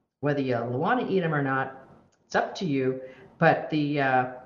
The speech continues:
entrepreneurial Girl Scouts, um, have one of the biggest selling campaigns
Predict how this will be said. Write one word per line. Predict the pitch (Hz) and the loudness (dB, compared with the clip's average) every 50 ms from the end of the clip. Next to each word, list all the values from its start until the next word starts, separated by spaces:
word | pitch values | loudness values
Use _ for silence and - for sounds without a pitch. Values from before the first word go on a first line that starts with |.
| - - - - 170 | -20 -20 -4 2 4
entrepreneurial | 190 214 214 - 233 208 190 - - - - 180 165 165 170 175 175 170 160 151 139 135 127 127 127 - - - 156 | 4 4 4 0 -4 -4 -6 -8 -6 -4 -2 0 0 0 0 2 2 2 2 2 0 0 0 -2 -2 -4 -8 -10 -4
Girl | - 165 156 151 147 | 0 0 2 2 0
Scouts, | 147 - - - 131 - 107 117 - - - - - - - - - - - _ _ _ _ _ | -2 -4 -2 -2 0 0 0 -2 -4 -6 -8 -10 -12 -14 -18 -20 -20 -20 -20 _ _ _ _ _
um, | - 139 135 131 131 127 127 | 0 0 2 0 0 -2 -2
have | 127 175 160 156 156 - - - - | 2 4 4 4 4 0 -4 -10 -6
one | - 220 214 | -2 0 0
of | 202 | 2
the | 202 | 0
biggest | 190 - - 226 240 254 254 254 - - - - - | 0 0 -2 0 0 -2 -4 -6 -8 -12 -14 -14 -12
selling | - - 226 208 214 214 196 190 | -6 -4 -2 -2 0 0 0 0
campaigns | 185 - 151 131 120 123 123 139 139 135 139 156 190 214 214 - - - | 0 0 -2 -2 -2 -2 -4 -4 -2 -2 -2 -2 -4 -4 -6 -10 -14 -18